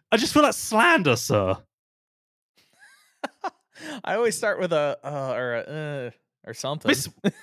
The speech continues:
Speaker 1: well, this sounded like a negative, "Ugh." Like you were disgusted with our ride. And I'd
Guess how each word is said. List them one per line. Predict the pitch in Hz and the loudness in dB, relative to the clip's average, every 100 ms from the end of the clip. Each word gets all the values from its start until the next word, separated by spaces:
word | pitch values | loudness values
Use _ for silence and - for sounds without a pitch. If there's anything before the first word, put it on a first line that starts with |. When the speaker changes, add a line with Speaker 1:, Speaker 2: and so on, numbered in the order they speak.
| - | 0
Speaker 1:
well, | 226 | 2
this | 220 | 4
sounded | - 285 269 | 4 4 6
like | 254 254 | 6 6
a | |
negative, | 196 247 226 - 226 190 - - - - - - - _ - | 6 6 6 6 6 6 2 -10 -20 -20 -20 -20 -20 _ 4
"Ugh." | 226 233 - 110 - - - _ _ _ 208 | 8 10 8 4 -2 -12 -20 _ _ _ 2
Like | 220 | 6
you | 214 | 8
were | 214 208 - - - | 8 8 4 -12 -4
disgusted | 208 - - - - 302 - - 165 | -2 -2 -10 -2 2 2 2 2 6
with | 156 139 | 6 8
our | 127 | 8
ride. | 117 110 104 98 - - - 147 | 8 6 6 4 -4 -14 -14 -2
And | 175 175 156 - 151 - _ _ - | 2 4 2 -4 -20 -20 _ _ 2
I'd | 202 185 | 4 4